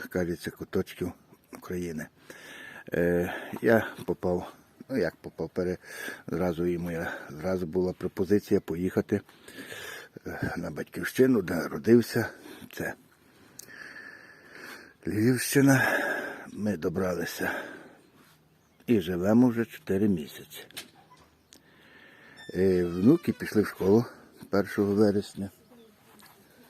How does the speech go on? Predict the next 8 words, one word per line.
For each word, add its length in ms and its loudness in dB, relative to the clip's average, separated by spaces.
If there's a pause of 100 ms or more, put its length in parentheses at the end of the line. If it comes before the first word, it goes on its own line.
(1600)
Якраз 420 0
я 80 -4
кожного 460 -6
разу, 260 4
їх 180 0
трохи 240 -6
далеченько 580 -6
йти, 240 2